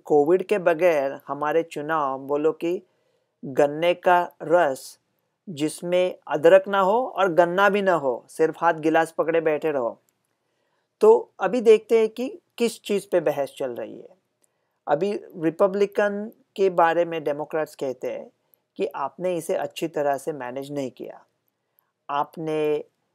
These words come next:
मास्क पे ज़्यादा जोर देना चाहिए था, आपने लॉकडाउन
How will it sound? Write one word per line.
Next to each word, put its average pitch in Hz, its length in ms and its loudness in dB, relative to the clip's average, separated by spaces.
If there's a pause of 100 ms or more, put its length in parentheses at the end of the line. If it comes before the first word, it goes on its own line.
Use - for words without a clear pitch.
(100)
मास्क 147 500 0 (260)
पे 160 80 0
ज़्यादा 147 320 2
जोर 143 360 -2
देना 135 260 -8
चाहिए 127 380 -6
था, 120 380 -10 (440)
आपने 156 300 -4
लॉकडाउन 151 680 0